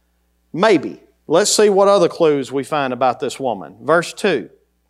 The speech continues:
The next clue is that she was pregnant and crying out in birth pains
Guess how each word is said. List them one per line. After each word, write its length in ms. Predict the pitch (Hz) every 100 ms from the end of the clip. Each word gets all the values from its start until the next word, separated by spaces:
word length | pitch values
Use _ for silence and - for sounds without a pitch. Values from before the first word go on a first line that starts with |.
| _ _ _ _ _ _ _ _ _ _ _ _ _ _ _ _ _ _ _ _ _ -
The 100 | 165
next 280 | 233 294
clue 420 | - 175 170 202 214
is 300 | 170 190 151
that 340 | 151 160 165 _ _ _ -
she 320 | - 208 226
was 680 | 208 214 220 214 208 - _ _ _ _
pregnant 480 | 277 269 143 113 - _ _ _ _ _
and 220 | 175 175 -
crying 680 | - 226 262 277 277 262
out 480 | 247 233 190 151 190
in 220 | 190 175
birth 340 | 214 240 226 -
pains 640 | 185 147 135 135 139